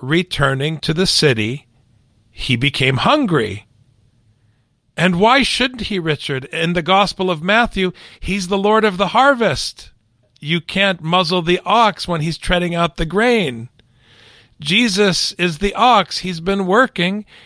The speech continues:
Now he'd like to take something to eat.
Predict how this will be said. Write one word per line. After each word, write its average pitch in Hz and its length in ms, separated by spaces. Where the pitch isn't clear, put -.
Now 254 260
he'd 226 220
like 247 280
to 214 120
take 247 240
something 220 480
to - 240
eat. 277 520